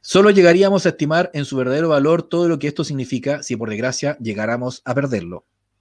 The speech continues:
Entonces, los que desean restauraciones parlamentarias imposibles, o añoran viejas dominaciones condenadas en las almas, o sueñan con estos o aquellos regímenes jurídicos, vendrían a darse tardía cuenta de la vanidad de sus i-, ideologías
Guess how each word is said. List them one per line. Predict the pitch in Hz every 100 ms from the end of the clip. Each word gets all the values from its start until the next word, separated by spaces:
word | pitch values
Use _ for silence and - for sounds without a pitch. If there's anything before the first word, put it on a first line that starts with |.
| _ _ _ _ _ _ _
Entonces, | 123 117 175 - 120
los | 123
que | 131
desean | 123 - 175
restauraciones | 185 - 151 131 147 165
parlamentarias | 160 139 131 123 139 165 156 139
imposibles, | 120 113 - 196 113 160 - -
o | 117
añoran | 120 165 160
viejas | 131 175 196
dominaciones | 160 143 131 - 170 165
condenadas | 135 127 120 147 165 151
en | 123
las | 117
almas, | 190 143 156 - _ _ _
o | 127 123
sueñan | 170 185 196
con | 175 156
estos | 185 185 175
o |
aquellos | 131 156 165 139
regímenes | 131 160 147
jurídicos, | - 135 196 156 175 180 - _ _ _
vendrían | 123 123 143 175 170
a |
darse | 143 160 - 139
tardía | 120 120 160 156
cuenta | 170 170 170
de | 147
la | 127
vanidad | 120 113 127
de | 165
sus | - 143
i-, | 139 135
ideologías | 123 117 107 - 196 190 -